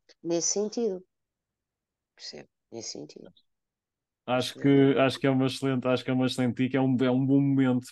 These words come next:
Speaker 2: para, para
Speaker 1: É.
Speaker 2: se calhar ficarmos por aqui, porque já vamos
Speaker 1: Sim,
Speaker 2: com
Speaker 1: sem dúvida, temos de ficar, senão as
Speaker 2: Caramba.
Speaker 1: pessoas já não nos aguentam mais.
Speaker 2: Já estamos aqui
Speaker 1: <laughs>
Speaker 2: com bastante tempo. Acho que se calhar
Speaker 1: Sim.
Speaker 2: a conversa dar-, daria para estarmos aqui se calhar vinte e quatro horas a falar.
Speaker 1: É verdade,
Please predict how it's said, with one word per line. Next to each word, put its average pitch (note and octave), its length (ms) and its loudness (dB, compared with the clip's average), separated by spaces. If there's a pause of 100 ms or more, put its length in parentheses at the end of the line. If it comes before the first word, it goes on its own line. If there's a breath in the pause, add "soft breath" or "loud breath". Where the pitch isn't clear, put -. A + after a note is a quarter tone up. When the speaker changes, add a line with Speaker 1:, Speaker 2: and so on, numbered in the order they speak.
Speaker 2:
para, A#2+ 500 0
para A#2+ 140 0
Speaker 1:
É. E3 160 6
Speaker 2:
se - 160 -8
calhar - 240 -10
ficarmos B2 500 -2
por D3 160 0
aqui, C3+ 360 2
porque A#2+ 240 -8
já B2+ 160 0
vamos C3+ 400 0
Speaker 1:
Sim, D#3+ 240 4
Speaker 2:
com - 0 - (100)
Speaker 1:
sem F3+ 200 6
dúvida, F#3+ 380 6
temos - 380 -2
de - 80 -14
ficar, B3+ 420 4
senão F#3 220 0
as F3 80 4
Speaker 2:
Caramba. C#3+ 160 6
Speaker 1:
pessoas C#4 160 10
já A3 100 4
não G#3+ 120 0
nos G3 120 -2
aguentam G3+ 380 2
mais. F#3+ 400 2
Speaker 2:
Já C3+ 120 2
estamos C#3+ 280 6
aqui D3 260 2
Speaker 1:
<laughs> - 0 -
Speaker 2:
com C#3 200 2
bastante C#3 420 2
tempo. B2 340 2
Acho C#3 220 2
que C#3+ 160 -4
se - 140 -14
calhar C#3+ 320 2
Speaker 1:
Sim. C#3+ 80 0
Speaker 2:
a C#3+ 160 2
conversa D3+ 480 2
dar-, C#3+ 380 0
daria D3+ 500 -2
para C#3+ 100 -6
estarmos C#3 340 -2
aqui C3+ 220 -4
se - 60 -10
calhar C3+ 240 0
vinte B2+ 180 0
e A#2+ 60 -2
quatro A#2+ 260 0
horas A2+ 240 0
a A2 80 -2
falar. F#2+ 380 -4
Speaker 1:
É G3 160 4
verdade, F#3+ 640 6